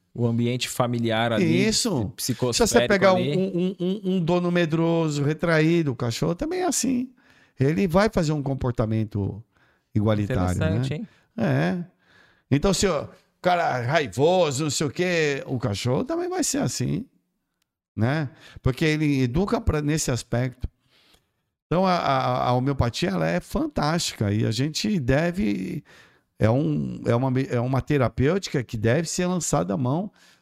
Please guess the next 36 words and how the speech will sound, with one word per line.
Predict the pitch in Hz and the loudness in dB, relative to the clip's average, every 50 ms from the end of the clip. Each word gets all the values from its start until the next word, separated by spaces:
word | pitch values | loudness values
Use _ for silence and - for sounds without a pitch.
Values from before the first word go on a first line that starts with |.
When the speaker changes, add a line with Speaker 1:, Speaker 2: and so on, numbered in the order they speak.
| _ _ | _ _
Speaker 2:
pra, | _ - 127 127 123 117 113 110 113 110 110 | _ -2 0 2 2 2 2 0 0 -2 -4
pro | - - 139 135 120 | -4 -4 -2 -2 0
nosso | 110 123 143 143 - 160 | 0 0 -2 -2 -2 -4
dia | 127 113 147 185 | -2 0 0 0
a | 202 | 0
dia. | 160 123 120 135 131 104 85 - _ _ _ _ _ _ _ | 0 -2 -2 -2 -2 -4 -6 -8 _ _ _ _ _ _ _
Speaker 1:
Acredito | - 139 139 143 - | -4 -4 -4 -2 -2
que | - | -2
aprofundando | 151 - - 135 127 - - 127 117 117 117 120 123 120 | -2 -2 -2 -6 -6 -4 -4 -2 -2 0 0 0 -2 -2
os, | 117 110 113 110 - | -2 -2 -4 -6 -4
os | 110 110 107 | -2 -2 -2
estudos | 107 101 - - - 107 110 113 107 107 | -2 -4 -4 -6 -4 -4 -4 -2 -2 -2
aí | 104 101 98 | -2 -2 -2
com | - 104 | -4 -6
a | 98 | -4
tecnologia | - 104 98 - 110 107 104 104 104 98 92 104 107 110 | -4 -6 -4 -4 -4 -2 -2 -2 -2 -2 -2 -2 -2 -2
já | 113 123 123 123 | -2 -2 -2 -2
vai, | 131 131 131 127 120 | -2 -2 -2 -4 -4
vai | 113 113 107 | -4 -4 -4
se | 110 - - - 120 113 110 | -4 -4 -4 -2 -2 -2 -2
provando | 113 _ - 123 120 113 104 104 104 104 113 113 110 104 | -4 _ -4 -2 -2 -2 -2 -2 -2 -2 -2 -2 -2 -2
dentro | 104 104 101 - 110 | -2 -4 -4 -4 -4
da, | 107 107 104 98 98 92 - _ _ _ _ _ _ | -4 -2 -2 -2 -4 -6 -10 _ _ _ _ _ _
Speaker 2:
Sem | - - - - 135 151 156 | -4 -2 0 0 0 -2 0
dúvida, | 127 117 123 139 123 110 101 101 | -2 -2 -2 0 0 0 0 0
Speaker 1:
da | 101 | 0
Speaker 2:
sem | 101 101 | 0 2
Speaker 1:
área, | 101 104 107 101 - | 0 0 0 0 0
né? | - - | 0 0
Speaker 2:
dúvida | 135 127 123 | 0 0 0
alguma. | 107 92 87 95 104 104 98 90 85 82 78 78 - _ _ _ _ _ _ _ _ _ _ _ _ _ _ _ _ _ _ _ _ _ _ _ _ _ _ _ _ _ _ _ _ _ _ _ _ _ _ _ _ | -2 -2 -2 -2 -2 -2 -2 -2 -2 -2 -6 -8 -14 _ _ _ _ _ _ _ _ _ _ _ _ _ _ _ _ _ _ _ _ _ _ _ _ _ _ _ _ _ _ _ _ _ _ _ _ _ _ _ _
Speaker 1:
E | _ 107 | _ -10
vamos | 107 113 107 107 107 101 | -8 -8 -8 -8 -8 -8
vendo | 107 110 110 110 110 110 107 | -8 -6 -6 -4 -4 -2 -2
mais | 104 104 104 107 104 110 | 0 0 0 0 -2 -2
alguma. | 107 104 104 107 107 104 101 95 87 80 104 | -2 -2 -2 -2 0 0 0 -2 -2 -4 -6